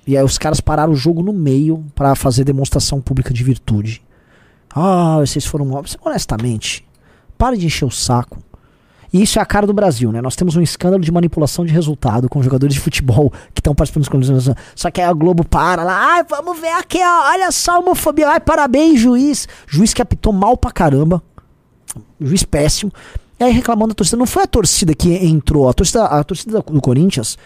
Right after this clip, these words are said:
eu não sou corintiano, mas a torcida do Corinthians não entrou nisso. Quem entrou foi uma turma que tava lacrando lá. Eu tenho certeza que a própria Gaviões da Fiel tá pistola com isso aí. Foram as manas do não sei o quê. É, teve um protesto que deu, sei lá, dez pessoas lá na frente do, não sei se foi o Parque São Jorge,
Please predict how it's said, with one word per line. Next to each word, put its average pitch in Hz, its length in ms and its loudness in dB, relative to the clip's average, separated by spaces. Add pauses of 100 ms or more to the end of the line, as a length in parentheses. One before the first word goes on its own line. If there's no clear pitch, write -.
(220)
eu 147 80 0
não 247 80 -2
sou 339 140 -8
corintiano, 196 480 -4
mas 113 80 -8
a - 20 -14
torcida 269 200 -10
do 330 60 -8
Corinthians 262 320 -4
não 403 80 2
entrou 220 440 0
nisso. 123 360 0 (280)
Quem 233 180 2
entrou 226 180 2
foi 277 140 0
uma 233 60 0
turma 254 260 -2
que - 60 -8
tava 247 200 0
lacrando 196 600 2
lá. 104 240 0 (300)
Eu 147 80 2
tenho 196 140 0
certeza 254 340 -2
que - 80 -2
a 190 40 0
própria 247 260 -2
Gaviões 208 300 2
da 196 80 2
Fiel 196 180 0
tá 220 100 0
pistola 196 560 0
com - 60 -10
isso - 140 -8
aí. 101 180 -6 (1200)
Foram 170 160 -2
as 143 160 0
manas 151 500 2
do 143 80 0
não 139 60 0
sei - 140 0
o 127 40 0
quê. 160 100 0
É, 151 200 2
teve 214 200 0
um 254 80 -2
protesto 196 500 0
que - 80 -6
deu, 202 80 2
sei - 160 -2
lá, 185 60 2
dez 175 300 2
pessoas 190 680 2
lá 143 100 0
na 143 80 0
frente 156 320 -2
do, 127 220 4
não 107 420 -6
sei 156 80 -2
se 143 60 -4
foi 135 80 2
o 120 40 2
Parque 127 220 -2
São 131 220 -2
Jorge, 127 360 2